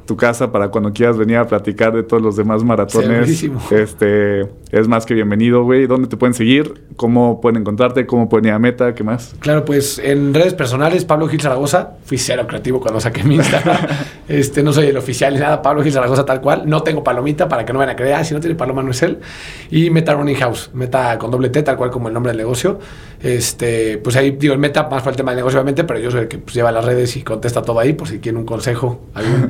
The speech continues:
Speaker 1: <laughs>
Speaker 2: comentario o algún hate, también lo recibo ahí. Y, eh, Pablo Gil Zaragoza, pues esa también la llevo yo, no tengo ningún manager, no hay nadie detrás, yo estoy ahí pegado con,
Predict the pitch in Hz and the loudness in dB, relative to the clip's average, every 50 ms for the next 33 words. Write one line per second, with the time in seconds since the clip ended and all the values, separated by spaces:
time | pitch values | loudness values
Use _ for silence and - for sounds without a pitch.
0 | - - - - - - 131 131 131 123 131 139 143 151 160 160 160 - - - | -4 -8 -16 -10 -4 -2 0 0 2 2 2 2 2 2 0 -2 -4 -6 -10 -10
1 | 98 104 110 113 120 120 123 123 120 117 - 139 156 170 - - - 120 117 127 | -8 -6 -6 -4 -4 -4 -2 -2 -4 -2 0 0 0 0 -2 -4 -4 -2 0 2
2 | 135 139 131 123 123 120 - 147 127 151 156 190 - - - - - - - - | 2 2 2 0 -2 0 0 2 2 2 2 2 0 -4 -12 -18 -20 -20 -12 -6
3 | - 156 170 180 196 - - 143 131 127 120 123 143 143 143 143 143 139 143 139 | -2 0 2 2 2 2 2 2 2 2 2 0 0 2 0 0 0 0 0 0
4 | 139 151 185 185 - 117 113 127 131 131 127 123 113 117 113 113 113 110 110 123 | 2 0 0 0 -2 -2 -2 0 2 0 0 0 -2 -2 -2 -2 -2 0 0 2
5 | 135 160 156 143 135 120 117 113 107 107 101 104 104 110 117 120 120 120 117 117 | 2 2 2 0 -2 -4 -8 -8 -8 -8 -8 -8 -6 -4 -4 -4 -2 -2 -2 -4
6 | 113 110 110 110 110 107 107 107 104 101 95 110 117 120 120 - - - - - | -4 -4 -6 -6 -6 -6 -4 -4 -4 -4 -4 -2 -2 -2 -2 -2 -6 -10 -10 -8
7 | 107 110 104 104 104 101 107 107 104 - 98 95 | -6 -6 -6 -6 -6 -6 -6 -6 -8 -8 -10 -12